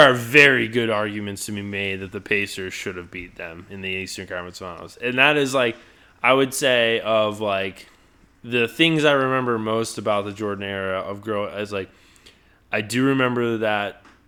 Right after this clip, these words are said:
Indiana series, like, watching every game when I was a little kid. Not every detail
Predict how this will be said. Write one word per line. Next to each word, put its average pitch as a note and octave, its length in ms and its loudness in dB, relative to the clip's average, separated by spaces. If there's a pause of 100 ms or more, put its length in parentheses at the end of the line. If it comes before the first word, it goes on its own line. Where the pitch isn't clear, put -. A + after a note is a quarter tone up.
(280)
Indiana G#2 540 -4
series, F#2+ 500 -8
like, G2 140 -8
watching G#2 480 -4
every G2+ 200 -6
game G2 240 -8
when G2 80 -6
I F#2+ 80 -6
was F#2+ 140 -8
a G2 60 -8
little F#2+ 240 -8
kid. E2+ 420 -12
Not C3+ 280 6
every C#3+ 160 4
detail A2 520 0